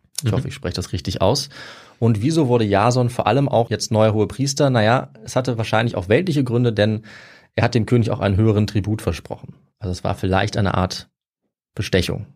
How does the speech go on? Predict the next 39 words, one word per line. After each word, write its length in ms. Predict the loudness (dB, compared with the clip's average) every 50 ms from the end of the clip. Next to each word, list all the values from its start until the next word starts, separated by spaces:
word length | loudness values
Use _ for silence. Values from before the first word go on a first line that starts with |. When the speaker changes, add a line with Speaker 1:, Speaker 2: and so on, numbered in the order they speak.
| _ _ -16
Speaker 1:
die 80 | -12 -8
ihn 60 | -6
hier 120 | -4 0
beeinflusst 480 | 0 2 2 2 0 0 -2 -2 0 0
hat. 260 | -2 -2 -2 -6 -16 _ -6
Aber 260 | -4 -2 0 0 0
auch 80 | -2 0
das 240 | 0 0 2 2
ist 100 | 0 0
in 60 | 2 2
der 100 | 2 2
Forschung 580 | 2 2 0 0 0 -2 -4 -4 -6 -10 _ _ _ _ _ _ _ -8
umstritten. 500 | -6 -6 -6 -4 -4 -4 -2 -2 -2 -2
Speaker 2:
Mhm. 200 | -2 -2 -2 -4 -8 -10 -6
Speaker 1:
Er 80 | -2 2
konnte 200 | 2 2 2 4
sich 160 | 2 2 4
aber 140 | 4 2 4
durchsetzen, 680 | 4 2 2 2 2 0 0 0 0 -4 -4 -4 -6 -12 -18 -20 -20 -10 _
auch 200 | 0 0 2 2
mit 140 | 2 2 2
eben 200 | 2 2 0 0
einer 300 | 0 0 0 2 0 0 -2
großen 500 | -4 -8 -6 -2 -2 0 0 0 0 0
Bevölkerung 640 | 0 0 2 2 2 4 2 0 0 0 2 2
hinter 260 | 2 2 2 0 -2 -4
ihm 140 | -6 -10 -8
als 160 | -8 -8 -4 -2
Unterstützung, 640 | -2 -2 -2 -2 -2 -2 -2 -2 -2 -2 -2 -4 -4
die 320 | -4 -4 -4 -4 -6 -10 _ _ _ _ -12
sozusagen 680 | -6 -4 -4 -2 -2 0 2 2 4 2 2 2 0
hellenistisch 680 | 0 2 2 4 4 2 2 2 0 0 0 0 -2 0
eingestimmt 580 | 0 0 0 -2 -4 -6 -8 -8 -8 -8 -10
war 260 | -10 -12 -12 -14 -16 _
und 160 | -8 -6 -6
auch 180 | -6 -6 -6 -4
hellenistisch 500 | -2 -2 0 0 0 -2 -2 -4 -4 -2
beeinflusst 500 | -2 0 0 0 0 0 -2 -2 0 0
war. 220 | 2 2 2 0